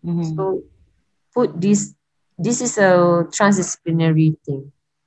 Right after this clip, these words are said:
Speaker 2: Put the
Speaker 1: Yeah.
Speaker 2: right people together, and we can come up with something that's very good for the whole nation. I believe so.
Speaker 1: Yep, that's true. So thank you so much. That about wraps up everything that I wanted to ask you today.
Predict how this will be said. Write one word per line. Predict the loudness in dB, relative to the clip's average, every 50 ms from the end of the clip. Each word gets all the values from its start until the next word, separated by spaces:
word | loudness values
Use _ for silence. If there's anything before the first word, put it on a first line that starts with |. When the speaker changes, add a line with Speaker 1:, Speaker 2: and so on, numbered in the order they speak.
| _ _ _ _ -8
Speaker 2:
Put | -6 -2 2
the | 2 4 4 4
Speaker 1:
Yeah. |
Speaker 2:
right | 4 2 0 -2
people | -8 -8 -8 -8
together, | -6 -6 -4 -2 -2 -2 -2 -2 -4 -6 -6 -8 -12 _ _ _ _ _ _ _ _ _ -6
and | -4 -2
we | -2 -2
can | -2 -4 -6
come | -4 -4 -2
up | -2 -2 -4
with | -6 -8
something | -8 -10 -12 -10 -8 -8
that's | -8 -8 -10 -14 -16
very | -16 -16 -16 -16 -16
good | -16 -16 -16 _ _ _
for | _ -10 -10 -10
the | -8
whole | -8 -8 -8
nation. | -8 -8 -12 -16 -20 -20 -20 -20 -20 _ _ _ _ _ _ _ _ _
I | -14 -14
believe | -12 -12 -12 -12 -14 -14
so. | -16 _ _ _ _ _ _ _ _ _ _ _ _ _ _ _ _ _ -6
Speaker 1:
Yep, | -4 -2 -2 -4 -6 _ _
that's | -8 -8 -8 -8 -14
true. | -16 -12 -10 -8 -8 -8 -10 -12 -16 -18 -14 -14 -14 -14 _ -16 -6
So | 0 2 4 4 4 4 2 2 0 -4 -10 _ _ _ _ _ _ _ _ _
thank | -2 -2 0 2
you | 2 0 0
so | 0 2 2 2 2
much. | 2 2 2 0 -2 -4 -4 0
That | 0 2 4 4
about | 4 4 4 4 4 4
wraps | 4 2 2 0 0 -2
up | -2 -2 0 -2
everything | -4 -4 -4 -4 -6 -4 -4 -4 -4 -4 -4 -2
that | -2 0 0 0 0 0
I | -2 -2
wanted | -2 -4 -4 -6 -6 -8 -8 -10
to | -6 -2
ask | 0 0 0 0 -2 -4
you | -4 -4 -2
today. | -4 -6 -4 -2 -2 -2 -2 -2 -4